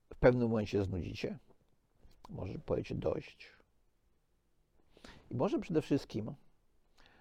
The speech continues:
zamiast słuchać tylko i wyłącznie komentarzy, zerkniecie do źródeł.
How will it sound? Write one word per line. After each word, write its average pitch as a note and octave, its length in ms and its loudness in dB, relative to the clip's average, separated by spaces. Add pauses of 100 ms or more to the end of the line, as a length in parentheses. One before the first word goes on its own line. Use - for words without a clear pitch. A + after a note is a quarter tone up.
(140)
zamiast B2+ 680 0 (160)
słuchać D#3+ 380 2
tylko D3 260 4
i - 20 6
wyłącznie B2+ 540 2 (520)
komentarzy, A#2 720 2 (1900)
zerkniecie C3+ 720 2
do A2 360 4 (680)
źródeł. A2 400 -2